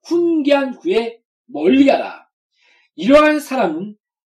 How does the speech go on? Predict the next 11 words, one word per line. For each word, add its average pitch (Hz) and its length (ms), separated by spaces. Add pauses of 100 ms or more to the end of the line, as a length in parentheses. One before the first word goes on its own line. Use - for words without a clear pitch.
내가 180 520
아는 269 280
바와 233 260
같이 214 560
부패하여 226 840
스스로 269 760
정죄한 262 760
자로서 185 640 (300)
죄를 175 560
짓느니라." 147 840 (3500)
여러분, 175 560